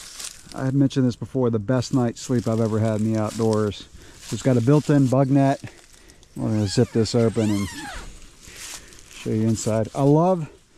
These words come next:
I'll, I'm gonna do, like, a full review on this hammock because it's worth reviewing, but it's got side pockets. They call 'em, I think, saddlebags. Bridge style hammock, so you don't have to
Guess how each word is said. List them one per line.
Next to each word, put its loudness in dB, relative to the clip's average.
I'll, -2
I'm 2
gonna 4
do, 2
like, 0
a -4
full 2
review 4
on 0
this -6
hammock 2
because -2
it's -6
worth 0
reviewing, 0
but -4
it's -12
got -2
side -2
pockets. -10
They -12
call -2
'em, -2
I -16
think, -8
saddlebags. -6
Bridge 4
style 0
hammock, 0
so -2
you 2
don't 2
have -4
to -6